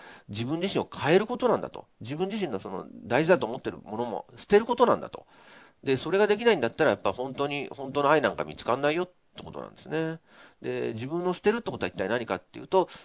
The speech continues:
それは大人になるってことなんですね。その子供の頃から持ってた、執着してたものを、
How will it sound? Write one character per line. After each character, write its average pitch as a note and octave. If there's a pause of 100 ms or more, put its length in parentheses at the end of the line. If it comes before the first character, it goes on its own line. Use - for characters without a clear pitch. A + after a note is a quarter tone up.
(200)
そ B2+
れ D3
は C#3
大 A#2
人 D#3+
に F3+
な G3
る D#3+
っ -
て -
こ -
と -
な A1
ん -
で -
す -
ね。 F#3+ (480)
そ A2
の F#2+
子 -
供 C#3
の D3+
頃 D#3+
か A#2
ら F#2
持 A2
っ C3
て -
た、 D#2
執 B2
着 B2+
し -
て C#3+
た G#2
も E2
の F#2
を、 -